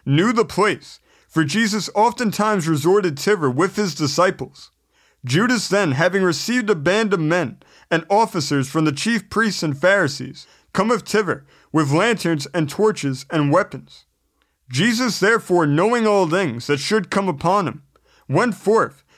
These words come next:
and said unto them, "Whom seek ye?" They answered him, "Jesus of Nazareth." Jesus saith unto them, I am he. And Judas also, which betrayed him, stood with them.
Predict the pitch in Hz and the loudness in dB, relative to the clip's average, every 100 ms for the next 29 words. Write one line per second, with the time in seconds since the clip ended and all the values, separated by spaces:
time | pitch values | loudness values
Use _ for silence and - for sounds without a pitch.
0 | - 170 139 208 240 - 208 226 151 127 | -4 -2 0 0 0 2 0 2 0 -2
1 | 139 _ _ 190 226 180 - 226 226 - | -6 _ _ 0 2 0 -2 -2 -2 -4
2 | 110 - _ _ _ _ - 175 214 220 | -10 -10 _ _ _ _ -2 0 2 0
3 | 233 233 185 156 139 214 208 240 147 147 | 0 0 0 0 -2 0 0 -2 -2 0
4 | 165 214 156 135 - _ _ _ _ _ | 2 2 -2 -8 -14 _ _ _ _ _
5 | - 190 247 233 - 220 160 - 214 240 | -2 0 0 0 2 2 2 0 0 0
6 | 151 123 - - _ 175 226 196 135 196 | 0 -2 -8 -20 _ 0 2 2 0 -2
7 | 208 131 _ _ _ _ 165 165 127 202 | -4 -6 _ _ _ _ -2 0 0 0
8 | 254 185 202 240 - 139 127 147 - 143 | 0 0 2 0 0 -2 0 -2 -2 -2
9 | - 226 220 120 127 - - 185 190 165 | 0 0 0 -6 -8 -12 -6 0 0 2
10 | 208 208 135 - | 0 -2 -10 -14